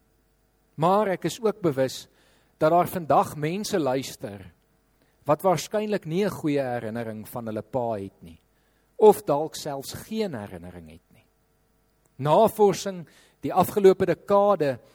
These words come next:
het vir ons uitgewys dat dit 'n wêreldwye probleem is dat ons nie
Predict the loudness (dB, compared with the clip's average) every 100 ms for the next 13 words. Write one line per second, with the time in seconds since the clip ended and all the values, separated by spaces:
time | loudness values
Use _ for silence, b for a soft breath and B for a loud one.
0 | b b -4 -2 -4 -2 -2 0 0 2
1 | 2 -2 -4 -2 -2 -4 -20 b b b
2 | b b b -2 0 0 0 0 4 2
3 | 2 0 2 0 -2 -2 -2 0 0 0
4 | -4 -12 -12 -14 -16 _ _ _ _ -2
5 | -2 -2 -4 -4 -6 -10 -14 _ _ _
6 | _ -4 -4 -4